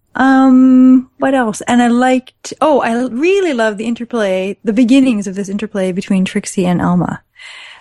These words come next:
Um, just 'cause I like watching Trixie. She's such a sly fox, that one.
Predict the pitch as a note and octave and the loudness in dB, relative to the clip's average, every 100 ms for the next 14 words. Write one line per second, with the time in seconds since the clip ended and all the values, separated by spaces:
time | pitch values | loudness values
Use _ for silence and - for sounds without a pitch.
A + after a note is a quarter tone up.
0 | - E3 D#3+ D#3+ D#3 E3 - _ - B3+ | -6 -4 -2 -2 -2 -4 -6 _ -4 -4
1 | - D#4 G3+ F#3+ - - - G3 - - | -2 -2 -2 -4 -4 -8 -6 -8 -6 -10
2 | - F#3 - F3 - - F3+ - G3 F#3 | -6 -6 -6 -6 -6 -6 -6 -4 -2 -4
3 | - - E3+ - F3 - F#3 | -2 -6 -6 -6 -4 0 0